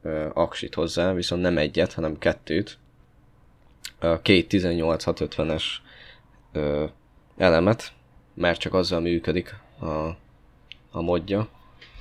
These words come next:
Úgyhogy Bencével azt is néztünk az Underground-, a Vaping Underground-on, és ott volt szerencsére.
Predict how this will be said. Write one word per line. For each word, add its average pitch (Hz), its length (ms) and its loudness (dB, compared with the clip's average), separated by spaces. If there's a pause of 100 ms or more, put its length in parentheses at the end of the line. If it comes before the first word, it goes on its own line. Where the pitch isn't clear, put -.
(380)
Úgyhogy 98 260 0
Bencével 90 480 4
azt 87 180 -2
is - 140 -4
néztünk 113 600 0 (340)
az 87 140 -10
Underground-, 107 520 2
a 87 220 0
Vaping 98 340 0
Underground-on, 113 640 2
és 95 160 -2
ott 85 120 -2
volt 80 260 2
szerencsére. 107 640 -4